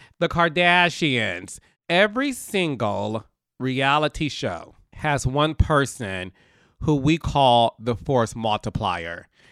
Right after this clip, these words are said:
It is the person who knows how to move story. And when I say move story,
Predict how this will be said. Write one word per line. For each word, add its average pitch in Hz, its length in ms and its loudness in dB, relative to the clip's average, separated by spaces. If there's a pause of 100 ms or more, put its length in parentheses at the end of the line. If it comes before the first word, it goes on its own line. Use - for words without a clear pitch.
(420)
It 156 140 4
is 185 140 0
the 170 120 0
person 127 760 0 (320)
who 139 180 -2
knows 127 520 4
how 120 180 0
to - 140 -8
move 117 320 -2
story. 85 640 -6 (480)
And 139 80 -2
when 131 100 0
I 151 100 4
say 185 260 0
move 156 320 -2
story, 113 640 0